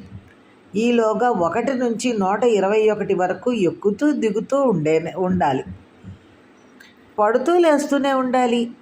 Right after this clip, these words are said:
అంటే, పరమపదాన్ని చేరుకునే వరకు ఈ జనన మరణ సంసార చక్రంలో పడుతూ లేస్తూ ఉండటం తప్పదని హెచ్చరిక.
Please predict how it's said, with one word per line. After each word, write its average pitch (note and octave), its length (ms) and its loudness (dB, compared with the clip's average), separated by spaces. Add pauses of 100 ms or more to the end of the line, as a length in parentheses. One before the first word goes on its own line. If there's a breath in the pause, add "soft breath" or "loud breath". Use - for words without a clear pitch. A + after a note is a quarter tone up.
అంటే, F#3 540 0
పరమపదాన్ని G3+ 960 0
చేరుకునే D3+ 460 0
వరకు F3 540 -2 (400 loud breath)
ఈ G#3 300 0
జనన F#3 420 -2
మరణ G3 420 -2
సంసార F#3 600 -2
చక్రంలో F3+ 800 -4 (420 loud breath)
పడుతూ G#3 560 0
లేస్తూ G3 600 2
ఉండటం G3+ 520 0
తప్పదని D#3 640 -2
హెచ్చరిక. C#3+ 720 -4